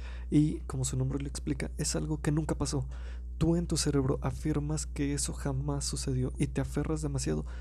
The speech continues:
Literal, tu cerebro borra esa información, borra ese párrafo,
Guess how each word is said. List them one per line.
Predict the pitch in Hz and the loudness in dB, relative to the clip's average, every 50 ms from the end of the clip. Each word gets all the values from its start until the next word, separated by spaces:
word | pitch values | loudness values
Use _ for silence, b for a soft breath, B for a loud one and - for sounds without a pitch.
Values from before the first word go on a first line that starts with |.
| B B B | B B B
Literal, | - 139 131 147 143 135 127 | 0 0 0 2 0 0 0
tu | - - | 0 0
cerebro | 135 - - 143 135 131 139 147 | 0 2 2 2 4 4 2 2
borra | 135 135 139 151 143 147 147 156 147 151 143 139 135 | 2 6 6 6 6 6 2 0 0 0 0 0 0
esa | 131 131 - | 0 0 -2
información, | 139 139 131 139 135 131 131 127 - 139 131 131 135 | -2 -2 -2 -2 -2 0 -2 -2 -2 -2 -2 -2 -2
borra | 135 135 - - 139 139 | -2 -2 -2 -2 -2 -2
ese | 131 - - | -2 -2 -2
párrafo, | - - - 131 - 131 127 - 147 135 | -2 0 0 0 0 0 -2 -2 -4 -4